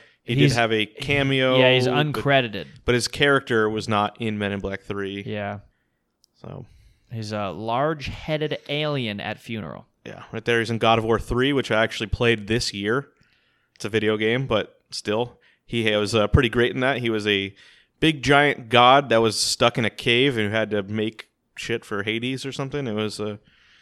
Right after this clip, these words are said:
Speaker 1: but it was his classic voice where he was just angry and
Speaker 2: Yeah, and he was,
Speaker 1: Yeah.
Speaker 2: uh, he's set to be, or he was, uh, producer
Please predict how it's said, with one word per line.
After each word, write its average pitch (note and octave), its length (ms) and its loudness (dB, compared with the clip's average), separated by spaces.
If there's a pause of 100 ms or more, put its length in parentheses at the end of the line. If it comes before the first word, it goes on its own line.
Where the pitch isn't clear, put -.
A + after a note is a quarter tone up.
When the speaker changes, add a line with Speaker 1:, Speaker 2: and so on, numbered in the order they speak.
(260)
Speaker 1:
but A#2 100 0
it - 20 2
was G#2+ 80 -2
his A2 120 -4
classic A#2+ 360 0
voice A#2 360 0
where G#2+ 120 -6
he - 20 -4
was G2+ 80 -6
just G2+ 260 -10
angry A2+ 520 -2
and G2+ 260 -8 (1200)
Speaker 2:
Yeah, A#2 160 -6
and B2+ 80 -2
he B2+ 60 0
was, A#2+ 200 0
Speaker 1:
Yeah. A#2+ 80 0
Speaker 2:
uh, A#2 200 2 (520)
he's A#2+ 300 -4
set - 320 -2
to B2 80 -6
be, B2 420 -4
or A2+ 140 -2
he A2+ 180 -4
was, B2 600 0 (120)
uh, G#2 160 -8
producer A#2+ 880 0